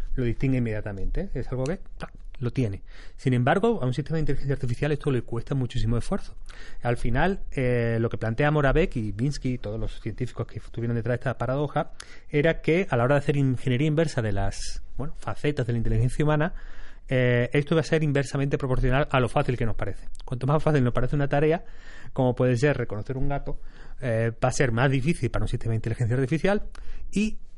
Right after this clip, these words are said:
mientras más difícil nos parece una tarea, como puede ser, eh, bueno, el cálculo de segundo grado, pues más fácil va a ser implementarlo en un sistema de inteligencia artificial.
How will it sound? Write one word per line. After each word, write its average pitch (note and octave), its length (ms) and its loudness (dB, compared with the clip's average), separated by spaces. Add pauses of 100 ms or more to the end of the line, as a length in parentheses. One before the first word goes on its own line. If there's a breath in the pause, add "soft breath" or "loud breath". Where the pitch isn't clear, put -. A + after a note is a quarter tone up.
mientras D3 840 -2
más D3 260 0
difícil E3 460 2
nos A#2 100 2
parece B2 440 -2
una B2 160 0
tarea, D#3 360 0
como G2+ 160 -8
puede G2+ 180 -8
ser, - 200 -8 (380 soft breath)
eh, G2+ 520 -2
bueno, G2 240 -6
el G2+ 320 -8
cálculo B2 460 0
de A#2 120 -2
segundo A#2 340 -2
grado, G#2 300 -4 (480 loud breath)
pues D#3+ 460 2 (240)
más C#3 260 2
fácil D3 360 2
va C#3+ 60 4
a - 40 2
ser C3+ 120 2
implementarlo B2 600 -2
en A2+ 60 -2
un A2 80 -2
sistema G#2 340 -6
de G#2 80 -6
inteligencia G2+ 480 -8
artificial. G2 520 -12